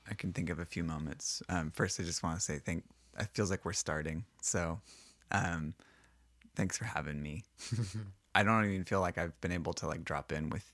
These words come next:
Speaker 1: you
Speaker 2: Mm.
Speaker 1: one-on-one in this, like, intimate way yet. So I'm excited to do that. And it's, um, also just been really, uh, an honor to watch you grow and flourish, even in the small amount of time that I've,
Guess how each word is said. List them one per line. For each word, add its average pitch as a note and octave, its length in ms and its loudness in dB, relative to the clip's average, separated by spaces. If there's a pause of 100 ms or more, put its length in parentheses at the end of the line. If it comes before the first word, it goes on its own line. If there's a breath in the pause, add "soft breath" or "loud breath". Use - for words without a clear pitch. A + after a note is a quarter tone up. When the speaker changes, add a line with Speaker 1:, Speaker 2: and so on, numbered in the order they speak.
(120)
Speaker 1:
you D2 400 -4 (160)
Speaker 2:
Mm. - 40 -2
Speaker 1:
one-on-one D2 640 -2 (800)
in F2 220 0
this, D#2 220 0
like, - 260 -4 (100)
intimate - 380 -4
way - 220 0 (680 soft breath)
yet. - 380 -4 (300)
So - 280 0
I'm - 140 -4
excited - 440 -6
to - 100 -8
do - 180 -6
that. - 300 -4
And D#2+ 100 -2
it's, - 320 -6 (560 soft breath)
um, - 440 -6 (920)
also F2+ 300 2
just - 240 -4
been D#2+ 160 -2
really, D#2+ 480 -2 (180)
uh, - 320 -6 (120)
an F2+ 120 0
honor D#2+ 340 -2
to - 160 -6
watch - 440 -6
you D2 300 -2 (1500 loud breath)
grow F#2 280 6
and F#2 160 0
flourish, E2+ 440 0
even F2+ 240 0
in E2 60 0
the E2 100 -2
small E2+ 300 -2
amount D#2+ 260 -2
of - 120 -12
time - 240 -4
that - 140 -4
I've, - 260 -6